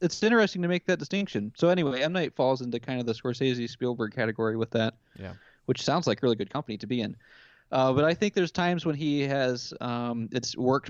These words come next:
Speaker 1: perfectly, which I, that's why I think The Village is his best movie. I think Unbreakable is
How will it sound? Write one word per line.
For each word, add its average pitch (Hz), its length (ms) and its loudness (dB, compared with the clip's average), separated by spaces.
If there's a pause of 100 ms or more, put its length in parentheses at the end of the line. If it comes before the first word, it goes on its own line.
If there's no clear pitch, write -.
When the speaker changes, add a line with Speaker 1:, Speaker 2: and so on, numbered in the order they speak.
(120)
Speaker 1:
perfectly, 156 580 -2
which 139 180 0
I, 127 160 4
that's 123 240 0
why 123 120 4
I 120 40 2
think 120 220 -4
The 117 80 -6
Village 117 280 -2
is 117 120 -10
his 117 100 -4
best 117 320 0
movie. 131 400 2 (140)
I 120 60 -2
think 120 240 -2 (100)
Unbreakable 120 800 0
is 117 180 -4